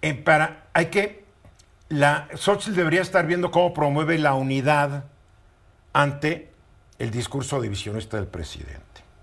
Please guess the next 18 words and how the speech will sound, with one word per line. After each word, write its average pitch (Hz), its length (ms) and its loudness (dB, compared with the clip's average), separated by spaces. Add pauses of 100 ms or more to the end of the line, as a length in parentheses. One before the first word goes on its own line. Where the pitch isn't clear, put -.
(1200)
Xochitl 190 480 2
debería, 147 720 2 (300)
frente 147 380 -2
a - 20 0
la 135 100 2
simplificación, 117 880 -6
presentar 117 500 -4
soluciones 104 680 -4
detalladas 135 840 0
y 123 100 -4
basadas 135 680 0 (380)
en 165 160 4
evidencia 165 1000 2 (380)
para 127 160 0
resolver 127 340 -2
los 143 120 -4
problemas 117 360 -2
nacionales. 95 800 -6